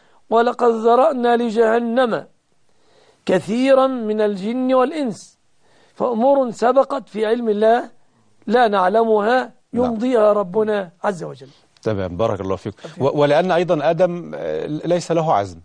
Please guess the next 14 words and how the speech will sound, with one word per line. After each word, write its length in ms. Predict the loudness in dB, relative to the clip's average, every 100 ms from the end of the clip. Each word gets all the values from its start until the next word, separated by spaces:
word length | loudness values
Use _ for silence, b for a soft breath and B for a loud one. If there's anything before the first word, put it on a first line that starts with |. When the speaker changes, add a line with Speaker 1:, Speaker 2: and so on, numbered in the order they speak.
| -10
Speaker 2:
"ولقد 340 | -6 -2 0
عهدنا 320 | 0 -2 -4
إلى 200 | -4 -4
آدم 280 | -4 -2 -4
من 140 | -4
قبل 280 | -6 -6 -6
فنسي 420 | -4 -4 -4 -4
ولم 280 | -2 -2 -2
نجد 220 | -4 -4
له 240 | -4 -2 -2
عزما". 340 | -2 -6 -12 -12 B B B B
آه، 380 | -6 -6 -4 -2
هو 120 | 0
آدم، 420 | 0 0 0 -2